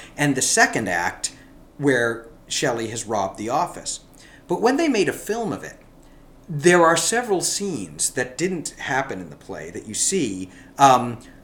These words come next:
of him having a really horror, where he tries to go to somebody, somebody's house to sell them real estate and just gets really humiliated by them.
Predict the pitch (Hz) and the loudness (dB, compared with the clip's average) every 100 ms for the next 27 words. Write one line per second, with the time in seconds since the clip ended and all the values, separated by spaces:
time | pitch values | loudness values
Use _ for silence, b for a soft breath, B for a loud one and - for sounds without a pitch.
0 | - - 180 185 143 151 127 117 107 113 | 0 6 6 6 0 -2 -2 -2 -2 -2
1 | 107 101 92 107 110 110 95 - 110 107 | -2 -6 -6 -6 -4 -6 -8 -8 -6 -4
2 | 101 107 104 92 - 120 110 107 - 101 | -6 -8 -8 -10 -6 -2 -2 -2 -6 -8
3 | 98 92 107 92 90 - - - 110 95 | -6 -4 -4 -8 -8 -8 -8 -8 -12 -10
4 | 90 - 98 90 98 - 90 90 90 87 | -12 -10 -8 -8 -6 -6 -6 -10 -12 -10
5 | 87 - 90 82 101 92 90 - 92 - | -10 -10 -10 -10 -10 -10 -10 -10 -10 -12
6 | 95 98 87 - 95 85 80 73 73 71 | -8 -8 -8 -12 -12 -12 -14 -16 -16 -18
7 | 67 65 71 - | -18 -18 -18 -18